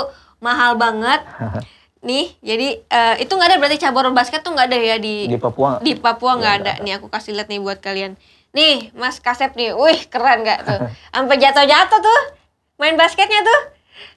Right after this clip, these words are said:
Speaker 1: Ini jadi, eh, buat main basket doang, ini khusus ya, eh,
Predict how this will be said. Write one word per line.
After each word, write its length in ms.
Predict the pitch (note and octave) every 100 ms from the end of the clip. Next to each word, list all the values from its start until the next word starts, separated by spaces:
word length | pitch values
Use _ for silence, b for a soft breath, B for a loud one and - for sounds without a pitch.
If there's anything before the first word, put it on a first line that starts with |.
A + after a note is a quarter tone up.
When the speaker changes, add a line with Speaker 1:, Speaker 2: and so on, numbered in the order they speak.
| B _
Speaker 1:
Ini 200 | - A4+ G4+
jadi, 240 | F#4+ B4 - - _ -
eh, 400 | D4+ D#4+ D#4 D#4 - _ _ -
buat 300 | B3+ D#4 D#4+
main 200 | D#4 D#4+
basket 340 | D4 E4+ D4+ D4+
doang, 480 | B3+ C4+ E4+ F4 - b b b
ini 200 | C#4+ F4+
khusus 300 | F4+ F#4 - -
ya, 260 | A3+ G3+
eh, 320 | - G#3+ G#3